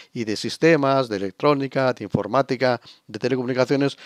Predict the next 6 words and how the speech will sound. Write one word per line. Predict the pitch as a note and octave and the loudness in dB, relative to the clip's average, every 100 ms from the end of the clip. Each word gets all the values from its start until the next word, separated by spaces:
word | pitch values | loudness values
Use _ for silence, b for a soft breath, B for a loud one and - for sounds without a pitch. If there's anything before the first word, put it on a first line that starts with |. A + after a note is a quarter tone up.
| B B | B B
lógicamente | A#2+ B2 - B2 B2+ B2+ C3+ C3+ | -2 -2 0 -2 0 0 -2 -2
vamos | A#2 A2 B2 A2+ | -6 -2 -2 0
a | |
tener | A#2+ C3 | -2 -2
conocimientos | A#2 G#2+ A#2+ A2+ G#2+ G#2 | -4 -6 -6 -6 -8 -10
especiales, | - B2+ - D3 A2+ | -10 -4 4 4 4